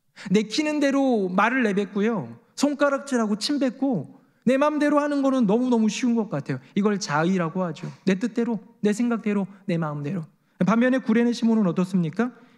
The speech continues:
타의였습니다. 로마 군병, 공권력 때문에 그랬을지도 모르겠습니다. 자기의 의지는 없었어요.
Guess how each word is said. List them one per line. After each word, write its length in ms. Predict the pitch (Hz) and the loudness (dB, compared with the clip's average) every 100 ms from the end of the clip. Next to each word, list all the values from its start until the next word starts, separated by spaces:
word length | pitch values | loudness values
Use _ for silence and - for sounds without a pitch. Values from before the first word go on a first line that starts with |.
| - | -10
타의였습니다. 1040 | - 294 320 302 - 165 131 135 165 175 - _ _ _ _ _ _ - - - - | -2 2 2 0 -2 -6 -6 -8 -10 -12 -16 _ _ _ _ _ _ -18 -18 -8 0
로마 240 | 220 247 | 2 2
군병, 580 | 247 226 220 196 - - - - | 2 2 2 0 -4 -18 -20 0
공권력 560 | 214 214 247 233 226 226 | 2 4 2 2 0 2
때문에 200 | 214 190 | 2 2
그랬을지도 540 | 180 175 175 170 165 | 0 0 -2 0 -2
모르겠습니다. 800 | 151 170 151 - 147 131 160 165 _ - | 0 0 -2 -4 -8 -6 -8 -10 _ -18
자기의 640 | - 208 208 269 262 214 175 | 0 0 2 2 2 2 2
의지는 320 | 214 220 277 | 0 0 0
없었어요. 540 | 170 151 240 208 165 | 0 -2 -2 0 -2